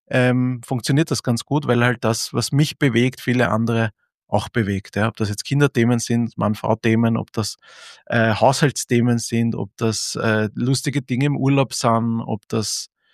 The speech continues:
ja, und so formen sich dann auch meine Programme. Das hast du, glaub ich, auch vorher gefragt, ob ich die Dinge aufschreibe. Ja, ganz viele Dinge passieren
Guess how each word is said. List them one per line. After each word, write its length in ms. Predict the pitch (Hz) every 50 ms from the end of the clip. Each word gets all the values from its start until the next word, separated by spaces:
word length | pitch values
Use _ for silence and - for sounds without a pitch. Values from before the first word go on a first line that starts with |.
| _ _ - _ _ -
ja, 220 | 202 175 107 95 - -
und 160 | 139 127 -
so 160 | - 147 160
formen 380 | - - 143 139 139 156 160 147
sich 160 | - 151 -
dann 120 | - 143
auch 100 | 135 127
meine 180 | 135 135 135 127
Programme. 520 | - 139 - 117 104 104 113 123 143 165 - _ _ _ _ _ _ _
Das 80 | -
hast 120 | - - -
du, 60 | 123
glaub 140 | 107 117 110
ich, 80 | 113 113
auch 120 | 113 -
vorher 280 | - - 117 113 120 120
gefragt, 380 | 123 120 - 117 113 113 -
ob 60 | 120 117
ich 60 | 113
die 120 | - 117 -
Dinge 260 | 123 123 135 127 107
aufschreibe. 480 | 101 113 110 - - - 127 107 120
Ja, 40 | 117 110
ganz 240 | 113 120 139 -
viele 280 | - - 131 123 127 120
Dinge 340 | - 123 127 131 131 131 123 _ _ _ _ _ _ _ _ _ _ _
passieren 640 | - 131 - - - - 143 139 147 151 151 151 147